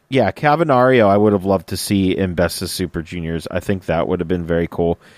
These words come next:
But, I mean, you can't really go wrong with this. I mean, Bandito,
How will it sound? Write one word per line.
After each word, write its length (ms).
But, 120
I 40
mean, 160
you 80
can't 260
really 240
go 240
wrong 360
with 180
this. 420
I 80
mean, 400
Bandito, 960